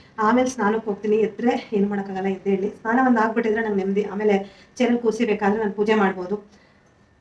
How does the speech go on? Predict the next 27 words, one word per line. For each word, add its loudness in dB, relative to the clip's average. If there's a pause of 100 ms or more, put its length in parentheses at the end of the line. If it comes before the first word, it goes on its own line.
So 2
ಹಾಗಾಗಿ 2
ಫಸ್ಟ್ -2
ಇವಳನ್ನ 4
ಮಲಗಿಸಿ 0
ಒಂದು 2
half 2
an -2
hour -2
ರೆಸ್ಟ್ -2
ಮಾಡ್ತೀನಿ. 2
ಇವ್ರು 2
ಎದ್ದ 2
ಮೇಲೆನೇ 4
ಪಾತ್ರೆ 2
ಜೋಡ್ಸ-, -2
ಜೋಡಿಸ್ಕೊಂತೀನಿ 2
ನಾನು, 2 (520)
ಯಾಕೆಂದ್ರೆ 4
ಇಲ್ಲಾಂದ್ರೆ, 4
ಆ, 0
ಸುಮ್ನೆ 2
ಕೆಲಸ -4
ಮಾಡ್ತಾ 2
ಇದ್ರೆ 2
ಮುಗಿಯೋದೇ 0
ಇಲ್ಲ. 4